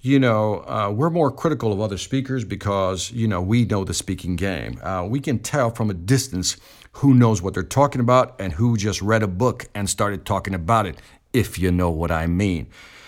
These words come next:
And so speaker number one gets up there, and I'm just, I'm making these phrases up because I don't wanna identify the specific speakers, but one speaker talked about how we need to really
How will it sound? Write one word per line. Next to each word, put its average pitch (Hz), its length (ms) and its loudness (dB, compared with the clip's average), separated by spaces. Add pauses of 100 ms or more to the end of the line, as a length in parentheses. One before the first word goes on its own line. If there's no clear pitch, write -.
(460)
And 165 180 0
so 160 520 4 (300)
speaker 170 420 0
number 92 180 -2
one 95 200 -2
gets 78 200 -6
up 139 160 6
there, 120 460 2 (100)
and 90 680 -4
I'm 120 160 2
just, 117 200 -4
I'm 107 160 2
making 123 300 2
these 110 180 2
phrases 92 380 -2
up 107 100 -2
because 85 300 -4
I 92 60 -2
don't 95 160 -2
wanna 87 160 -2
identify 85 560 -4
the 80 120 -10
specific 85 520 -8
speakers, 120 400 -2
but 98 260 -6 (560)
one 196 200 4
speaker 151 300 0
talked 117 280 2
about 107 220 0
how 117 500 0 (140)
we 120 200 4
need 139 200 6
to 104 100 0
really 110 540 2